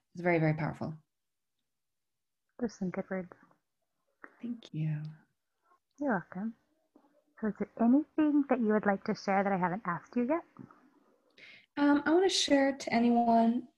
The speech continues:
Speaker 1: out there who, who has a heart to do, to do something, to create something. Um, if you, if you ha-, if you don't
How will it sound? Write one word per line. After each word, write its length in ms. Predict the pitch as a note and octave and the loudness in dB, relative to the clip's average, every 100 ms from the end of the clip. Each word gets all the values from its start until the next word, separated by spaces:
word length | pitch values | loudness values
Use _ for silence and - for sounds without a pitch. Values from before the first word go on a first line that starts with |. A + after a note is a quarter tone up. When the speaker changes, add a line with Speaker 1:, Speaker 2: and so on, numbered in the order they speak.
| - | -2
Speaker 1:
out 200 | G#3+ G#3 | 0 2
there 380 | G#3 G3+ G3+ A3 - | 0 2 -2 -6 -4
who, 580 | G3+ F#3+ F#3 F#3+ F#3+ - _ _ _ _ - - | -2 0 -2 -2 -4 -8 _ _ _ _ -16 -6
who 60 | F#3+ | -4
has 380 | F3 F3 - - | -2 -2 -6 -12
a 40 | - | -6
heart 340 | E3 - - - | -4 -4 -10 -12
to 120 | - | -8
do, 460 | - E3+ E3 F3 - _ - _ _ | 0 2 2 0 -8 _ -20 _ _
to 100 | - | 0
do 120 | F3+ | 2
something, 360 | E3+ E3+ D#3+ E3+ | 2 0 -2 -4
to 100 | D#3+ | -4
create 360 | - E3 D#3+ D#3+ | -4 0 -2 -2
something. 580 | D#3+ D#3+ D#3 D#3 E3 D#3+ _ _ _ _ - | -4 -2 0 0 -2 -8 _ _ _ _ -6
Um, 380 | D#3+ D#3 D#3+ - - | 0 2 0 -2 -8
if 180 | - | -4
you, 320 | F3 E3+ D#3+ - _ | 2 2 2 -4 _
if 160 | D3+ - | -8 0
you 440 | D#3 D#3 D3+ D#3 - D3 - _ _ _ _ _ _ | 2 4 2 -4 -8 -12 -14 _ _ _ _ _ _
ha-, 360 | - - D#3+ F3 | -10 -4 0 0
if 100 | D#3 | 2
you 120 | F3+ E3 | 4 6
don't 480 | G#3+ G#3 F#3 - | 6 6 2 -4